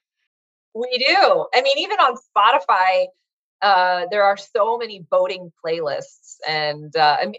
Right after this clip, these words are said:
and that you asked about inspiration earlier. Music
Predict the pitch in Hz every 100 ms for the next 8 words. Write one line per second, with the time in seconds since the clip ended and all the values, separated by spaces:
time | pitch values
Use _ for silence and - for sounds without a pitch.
0 | 233 226 247 262 247 254 262 254 226 175
1 | 214 220 - 185 185 190 - 202 170 170
2 | 170 165 160 160 156 _ _ _ _ _
3 | _ 208 220 269 285 180 -